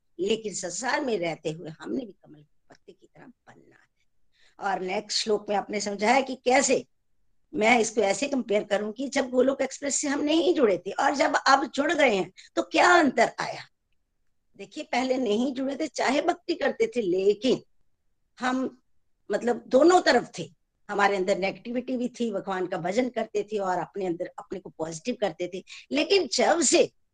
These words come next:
गोलोक एक्सप्रेस से जुड़े हैं, जहाँ पे यही भगवान ने बताया कि शुद्ध शांति कौन प्राप्त करेगा,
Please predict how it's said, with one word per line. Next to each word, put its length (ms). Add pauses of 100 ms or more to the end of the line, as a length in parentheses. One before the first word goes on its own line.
(180)
गोलोक 420
एक्सप्रेस 400
से 180
जुड़े 240
हैं, 220
जहाँ 280
पे 60
यही 240
भगवान 320
ने 80
बताया 560 (260)
कि 80
शुद्ध 260
शांति 420
कौन 260
प्राप्त 420
करेगा, 320